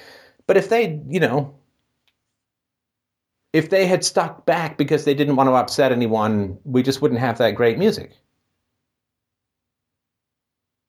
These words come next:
And that's true of all of the stuff that, uh, you know,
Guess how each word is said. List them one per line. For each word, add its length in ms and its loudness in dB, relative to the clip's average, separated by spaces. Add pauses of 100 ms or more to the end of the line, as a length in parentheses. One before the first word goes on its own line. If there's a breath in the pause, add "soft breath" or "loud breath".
(420)
And 420 2
that's 300 0
true 200 0
of 100 0
all 200 2
of 60 -2
the 80 -6
stuff 340 -4 (120)
that, 300 -2
uh, 320 2
you 120 0
know, 300 0